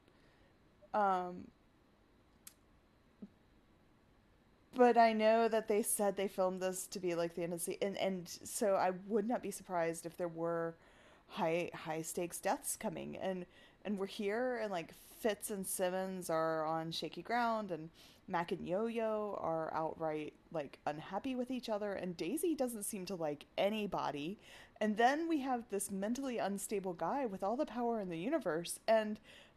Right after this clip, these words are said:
I just want a happy place somewhere in this series right now. And Deke comes close, but even poor Deke, like,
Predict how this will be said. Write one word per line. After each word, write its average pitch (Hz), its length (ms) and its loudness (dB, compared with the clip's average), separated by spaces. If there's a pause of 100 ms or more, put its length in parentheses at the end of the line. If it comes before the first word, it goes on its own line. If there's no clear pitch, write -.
(100)
I 302 160 2
just 508 240 -2
want 349 180 4
a 277 40 4
happy 240 380 -2
place - 640 -6 (380)
somewhere 214 880 4
in 196 120 2
this 165 140 2
series - 640 -2
right 160 220 0
now. - 240 -6 (400)
And 370 120 6 (120)
Deke - 540 -8 (460)
comes 427 340 -4
close, - 1080 2 (760)
but 381 100 6
even 523 360 8 (100)
poor 466 240 4 (380)
Deke, 202 300 2 (200)
like, 277 520 2